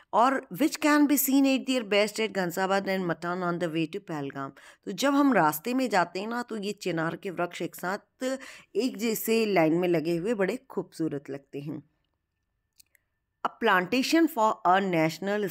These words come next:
state and district highways is urgently needed। एक प्लांटेशन प्लान की हमारे यहाँ ज़रूरत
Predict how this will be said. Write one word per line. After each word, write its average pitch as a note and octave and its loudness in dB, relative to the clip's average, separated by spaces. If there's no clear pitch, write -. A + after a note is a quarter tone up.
state F3 -2
and F#3 -4
district D#3+ -8
highways E3 -4
is F3 0
urgently D3+ -2
needed। E3 -2
एक G3+ 0
प्लांटेशन G3 0
प्लान F#3 0
की F3+ -10
हमारे D#3+ -2
यहाँ D#3 -2
ज़रूरत D3+ -4